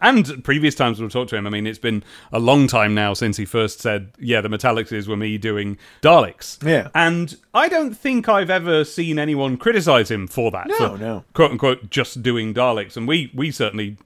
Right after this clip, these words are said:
Speaker 1: don't mind that. But I was listening to a lovely podcast just, like, in the last couple of days. Uh, it's a podcast called Comfort Blanket, where they have people come on and talk about
Speaker 2: Well,
Speaker 1: something
Speaker 2: that
Speaker 1: that
Speaker 2: does sound lovely.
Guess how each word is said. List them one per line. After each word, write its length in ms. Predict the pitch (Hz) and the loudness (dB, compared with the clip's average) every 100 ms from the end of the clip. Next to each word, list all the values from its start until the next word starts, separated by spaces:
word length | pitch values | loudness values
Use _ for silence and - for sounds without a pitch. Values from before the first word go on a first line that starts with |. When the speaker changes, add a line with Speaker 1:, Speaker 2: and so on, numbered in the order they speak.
| _ | _
Speaker 1:
don't 200 | 110 117 | -2 0
mind 240 | 110 110 | -2 2
that. 240 | 123 117 - - - | 4 2 -2 -18 0
But 340 | - 285 110 - _ _ 220 | 6 6 6 -2 _ _ -6
I 40 | |
was 100 | 254 | -2
listening 320 | 381 - 247 214 | -4 -2 -2 0
to 280 | 214 190 180 | 2 2 0
a 40 | |
lovely 380 | 196 220 233 185 | -2 -2 -4 -4
podcast 640 | - 247 - 139 - - - | -2 -4 0 -4 -4 -14 -20
just, 260 | 139 175 - | -6 -6 0
like, 180 | 156 147 | 0 0
in 80 | 139 | 0
the 60 | |
last 220 | 147 147 - | 0 0 -4
couple 180 | 139 | -8
of 60 | 123 | 0
days. 500 | 175 165 104 87 - _ | 2 2 -2 -10 -20 _
Uh, 160 | 120 123 | -6 -6
it's 100 | 120 | -8
a 40 | |
podcast 380 | 131 - 139 - | -8 -6 -6 -4
called 160 | 135 113 | -6 -4
Comfort 360 | 170 165 143 127 | -2 -2 -2 -2
Blanket, 340 | 110 104 113 | -4 -4 -8
where 100 | 101 | -8
they 60 | 101 | -4
have 180 | 107 | -4
people 240 | - 110 - | -4 -8 -6
come 120 | 110 | -6
on 100 | 98 | -4
and 100 | 98 | -6
talk 200 | 113 98 | -6 -6
about 220 | 107 101 | -6 -6
Speaker 2:
Well, 120 | - 120 | -2 -2
Speaker 1:
something 180 | 101 98 | -4 -4
Speaker 2:
that 40 | |
Speaker 1:
that 60 | 175 | -4
Speaker 2:
does 140 | 185 226 | -4 -6
sound 380 | - 101 82 85 | -8 -8 -8 -8
lovely. 320 | 92 90 | -8 -10